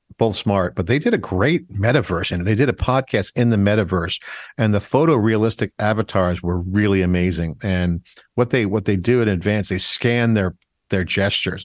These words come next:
It was unbelievable. If you're out there listening, uh, you wanna check out the Zuckerberg Friedman, uh, podcast in the metaverse. You know, I was a skeptic on this stuff, but I'm convinced this,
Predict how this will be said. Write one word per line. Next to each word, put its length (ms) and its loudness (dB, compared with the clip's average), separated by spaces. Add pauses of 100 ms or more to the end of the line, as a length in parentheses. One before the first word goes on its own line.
It 160 0
was 260 0 (300)
unbelievable. 600 2
If 60 -8
you're 140 0
out 180 0
there 100 0
listening, 520 -2 (420)
uh, 60 -4
you 140 0
wanna 140 0
check 300 -2
out 200 0
the 80 -4
Zuckerberg 640 -2
Friedman, 680 0
uh, 220 -4
podcast 580 -2
in 60 -4
the 60 -4
metaverse. 540 -6 (600)
You 80 0
know, 80 2
I 140 2
was 120 0
a 60 -2
skeptic 440 -4
on 160 0
this 140 -4
stuff, 260 0 (200)
but 160 0 (260)
I'm 180 2
convinced 560 -2
this, 240 -6